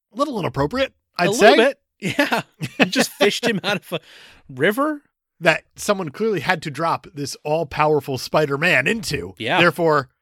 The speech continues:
Speaker 1: this thing should be a threat.
Speaker 2: Should be,
Speaker 1: And
Speaker 2: in theory.
Speaker 1: and Tom Holland in a high-pitched voice is yelling about alien technology. Maybe fucking listen?
Speaker 2: Maybe. Peter considers returning to the party, but Ned's like, "Don't bother. Flash got the whole party chanting 'Penis Parker.'"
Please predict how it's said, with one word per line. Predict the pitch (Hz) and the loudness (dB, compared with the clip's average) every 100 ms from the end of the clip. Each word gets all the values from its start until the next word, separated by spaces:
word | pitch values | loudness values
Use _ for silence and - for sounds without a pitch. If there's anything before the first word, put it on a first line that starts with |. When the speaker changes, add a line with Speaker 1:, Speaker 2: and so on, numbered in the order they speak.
| _ _ | _ _
Speaker 1:
this | 190 202 | -8 -6
thing | - 240 | 2 2
should | 165 294 | 2 0
be | 185 147 | 0 -2
a | |
threat. | 135 196 185 - - - | -2 0 0 -2 -20 -14
Speaker 2:
Should | - - 349 - | -10 -6 -4 -4
be, | 131 131 _ - | -6 -8 _ -2
Speaker 1:
And | 170 | 0
Speaker 2:
in | 202 | 0
theory. | 190 151 165 170 | -2 -2 -4 -6
Speaker 1:
and | 165 151 _ - 185 | -6 -6 _ -8 -4
Tom | 190 | -2
Holland | 160 208 170 | 0 0 0
in | 139 | -2
a | 135 | 2
high-pitched | 151 151 110 | 2 0 -4
voice | 143 156 | -2 -2
is | 117 104 | -6 -6
yelling | 135 156 139 | -4 -2 -4
about | 131 139 139 | 0 -2 -2
alien | 139 143 160 139 | -8 -8 -8 -10
technology. | - 156 139 156 143 92 85 113 _ _ _ _ | -10 -10 -4 -4 -4 -6 -14 -14 _ _ _ _
Maybe | 120 135 | -10 -10
fucking | 156 180 - 123 | -10 -10 -10 -4
listen? | 180 - 370 240 - | -4 -2 -6 -6 -6
Speaker 2:
Maybe. | 156 320 294 - _ _ _ _ _ _ _ - | -4 -4 -8 -10 _ _ _ _ _ _ _ -6
Peter | 262 254 | -4 -2
considers | 175 185 143 | -4 -4 -6
returning | 131 160 143 | -6 -6 -6
to | 123 | -8
the | |
party, | 120 117 110 | -8 -6 -6
but | 107 | -10
Ned's | 120 160 147 - | -2 -2 -2 -6
like, | 110 _ _ _ - | -8 _ _ _ -4
"Don't | 175 147 | -4 0
bother. | 120 117 110 _ _ _ _ | -2 -2 -6 _ _ _ _
Flash | 147 143 - | -4 -4 -4
got | 143 | -8
the | 135 | -4
whole | 135 | -6
party | 135 123 117 | -2 -4 -4
chanting | - 117 127 113 | -6 -8 -10 -12
'Penis | 120 104 - | -10 -12 -12
Parker.'" | 92 90 135 | -14 -14 -18